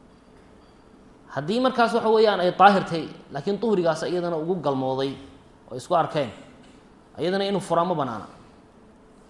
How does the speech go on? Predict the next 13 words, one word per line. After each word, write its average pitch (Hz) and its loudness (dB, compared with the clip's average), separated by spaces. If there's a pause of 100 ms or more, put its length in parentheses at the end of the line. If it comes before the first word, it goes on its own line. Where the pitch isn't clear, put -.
(760)
Hadduu 170 -2
furana, 190 2
talaaqaasi 185 2
bidci 156 -2
buu 135 -2
noqonaya. 113 -8 (640)
Marka, 202 -2
marka 202 -2
la 196 2
doonayo 220 4
inuu 214 2
sunnada 202 2
waafaqo, 151 4